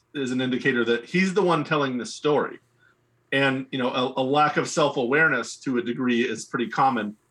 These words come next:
among people of this type. And, um, that's, I think that's what a lot of that is, is a function of his own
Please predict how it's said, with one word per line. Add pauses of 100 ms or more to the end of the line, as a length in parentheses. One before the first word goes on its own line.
(140)
among
people
of
this
type. (120)
And, (600)
um,
that's,
I
think
that's
what
a
lot
of
that
is,
is
a
function
of
his
own